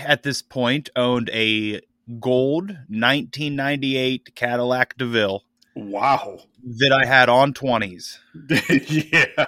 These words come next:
Speaker 1: I did
Speaker 2: Nice.
Speaker 1: have it on twenties,
Speaker 2: <laughs> Did you
Speaker 1: and
Speaker 2: really?
Speaker 1: A hundred percent. There might not have been a time where I felt cooler driving.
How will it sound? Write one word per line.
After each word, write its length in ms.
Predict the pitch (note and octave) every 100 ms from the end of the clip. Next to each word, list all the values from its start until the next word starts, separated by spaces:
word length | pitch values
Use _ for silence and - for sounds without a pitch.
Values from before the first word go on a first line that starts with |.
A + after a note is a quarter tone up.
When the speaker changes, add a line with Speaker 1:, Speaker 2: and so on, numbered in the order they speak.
| -
Speaker 1:
I 1120 | D#3 A#2 - C3 A2 _ _ D#3 C4+ C4+ A#2+
did 100 | A#2+
Speaker 2:
Nice. 160 | B2+ -
Speaker 1:
have 200 | B2+ B2
it 60 |
on 140 | C3 C3+
twenties, 420 | - B2 B2 A#2+
Speaker 2:
<laughs> 40 | -
Did 120 | -
you 160 | B2 C#4
Speaker 1:
and 100 | G3+
Speaker 2:
really? 280 | G3+ F#3+ - _ _ _ _ _
Speaker 1:
A 80 | -
hundred 160 | B2 A#2
percent. 360 | A2+ A#2 B2+ -
There 260 | A#2+ B2
might 640 | A#2+ A#2+ B2 B2+ D3+ F3+ C#3
not 400 | C#3 C#3 C#3+ C#3+ _ _ _ _
have 200 | B2+ A2+
been 120 | A2 C3
a 60 |
time 420 | A#2 - C3 C3+ C3
where 120 | A#2
I 100 | A#2
felt 340 | - B2 A2+
cooler 540 | - - C3 C#3 C3+ A#2+
driving. 760 | - A2 G2 G2+ A2+ D3+ D#4+